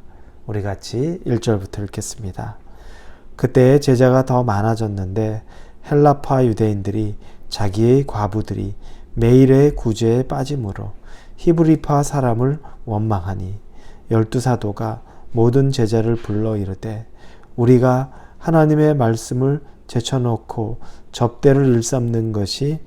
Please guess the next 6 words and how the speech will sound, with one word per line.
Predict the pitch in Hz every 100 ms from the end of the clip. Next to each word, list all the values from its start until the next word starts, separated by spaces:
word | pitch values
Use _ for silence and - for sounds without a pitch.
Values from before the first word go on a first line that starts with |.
| -
마땅하지 | 101 - 104 104 104
아니하니 | 110 95 104 107 107 117 117 - - - - -
형제들아 | - 156 160 147 135 123 117 - - -
너희 | 123 135 151
가운데서 | 147 143 143 123 113 - 139 131 - - -
성령과 | - 151 151 143 131 123 127 123